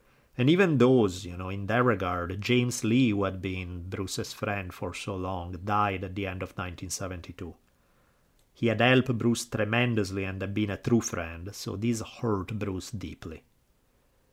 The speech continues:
Also, there were other factors. As I mentioned, you know, he was not at all a nationalist, but he had become a star in China because of nationalism.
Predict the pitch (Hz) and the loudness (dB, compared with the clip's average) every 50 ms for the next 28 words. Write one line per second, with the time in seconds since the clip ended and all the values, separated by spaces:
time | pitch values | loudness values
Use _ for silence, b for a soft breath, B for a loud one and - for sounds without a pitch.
0 | _ _ _ _ _ _ _ _ _ _ _ _ _ _ _ _ _ _ _ _ | _ _ _ _ _ _ _ _ _ _ _ _ _ _ _ _ _ _ _ _
1 | _ _ _ _ - _ _ _ _ _ _ _ _ _ 196 196 214 214 - - | _ _ _ _ -20 _ _ _ _ _ _ _ _ _ 8 10 10 8 6 4
2 | - 220 190 160 190 175 180 180 175 180 180 180 170 - - - - - - - | 6 6 6 8 6 6 6 6 6 4 2 0 -2 -4 -6 -8 -12 -12 -12 -14
3 | - - 92 90 - - - - - _ 131 120 131 135 135 131 143 143 143 135 | -14 -14 -14 -14 -14 -14 -16 -18 -6 _ 0 4 4 4 4 4 4 2 2 0
4 | - - 113 113 120 117 95 - - 165 175 190 151 110 107 104 104 113 123 127 | -2 -2 -2 -2 -2 -2 -4 -2 -2 0 4 4 4 4 2 0 2 4 4 4
5 | 127 127 - 123 - - 131 127 127 117 113 117 123 135 127 - - 123 101 92 | 4 2 0 -2 0 4 4 6 6 4 4 4 4 4 4 2 0 -2 -2 -2
6 | 85 90 95 - - - 113 101 101 104 110 107 107 110 113 110 - 127 120 117 | -2 -4 -6 -6 -6 -6 -4 -2 0 0 0 0 2 0 0 0 0 0 0 0
7 | 117 - - - - 127 123 120 117 107 101 98 - - 113 98 95 95 95 92 | -2 -4 -6 0 4 6 8 8 8 6 2 0 -2 -2 -2 0 0 -2 -2 -4
8 | 92 107 113 110 - 135 131 117 113 101 - 104 92 87 - - 101 82 80 78 | -2 -2 -2 0 4 4 4 6 4 2 0 -2 -6 -6 -6 -6 -6 -6 -8 -8
9 | 76 76 76 80 85 78 76 | -10 -12 -12 -12 -12 -14 -16